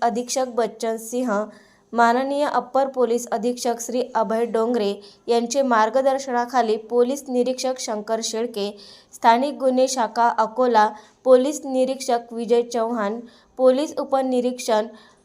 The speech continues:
गोपाल जाधव, पोलीस उपनिरीक्षक माजिद पठाण, स्थानिक गुन्हे शाखा अकोला व पोलीस अंमलदार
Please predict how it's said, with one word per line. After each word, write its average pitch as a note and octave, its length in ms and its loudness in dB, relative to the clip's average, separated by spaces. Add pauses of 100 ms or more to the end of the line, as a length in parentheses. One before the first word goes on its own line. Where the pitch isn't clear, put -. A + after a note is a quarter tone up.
गोपाल A#3 520 6
जाधव, A3 500 2 (220)
पोलीस B3 360 2
उपनिरीक्षक B3 760 -2 (340)
माजिद A3 400 -2 (140)
पठाण, A3+ 400 -2 (400)
स्थानिक B3+ 500 4
गुन्हे C4 340 0
शाखा A#3+ 400 0 (100)
अकोला A3+ 420 2
व G#3+ 100 0 (140)
पोलीस A#3+ 400 -2
अंमलदार A#3 540 0